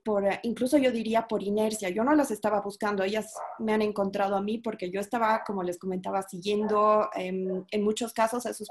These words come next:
parejas, a, a personajes con los que ellas mantienen relación y de pronto me doy cuenta de que hay una sobrerepresentación de escritoras femeninas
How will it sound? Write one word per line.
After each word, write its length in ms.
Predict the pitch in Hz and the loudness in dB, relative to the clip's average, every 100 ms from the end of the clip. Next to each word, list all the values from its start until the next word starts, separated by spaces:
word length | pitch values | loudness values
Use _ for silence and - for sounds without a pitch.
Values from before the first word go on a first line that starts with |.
| - | 0
parejas, 760 | 208 226 247 247 233 226 233 - - - - _ _ _ | 2 4 2 0 2 2 2 -4 -18 -20 -20 _ _ _
a, 500 | 202 202 196 196 196 | 0 2 4 4 4
a 180 | - 202 | 4 0
personajes 520 | 202 202 214 214 262 | -2 -2 0 0 0
con 140 | - 220 | -2 -2
los 120 | 214 | -2
que 80 | 226 | -2
ellas 180 | 226 | -2
mantienen 400 | 226 214 226 220 | -2 -2 0 0
relación 540 | 208 190 196 - 233 254 | 0 -2 -4 -2 0 0
y 140 | 226 | -2
de 80 | 208 | -4
pronto 300 | 208 214 226 | -4 -4 -2
me 100 | 214 | -2
doy 140 | 202 | -2
cuenta 340 | 202 208 208 226 | -2 -4 0 -2
de 140 | 220 | -2
que 420 | - 202 190 190 - | -4 -2 0 -2 -2
hay 360 | 202 196 208 214 | 2 4 4 2
una 260 | 214 202 | 0 0
sobrerepresentación 920 | 196 196 190 190 185 190 190 190 214 214 | -2 -2 -2 -4 -6 -8 -8 -6 -4 -2
de 60 | |
escritoras 580 | 208 - 196 208 208 202 | -4 -4 -4 -2 -2 -2
femeninas 640 | 190 185 190 220 214 294 | -6 -4 -2 0 0 0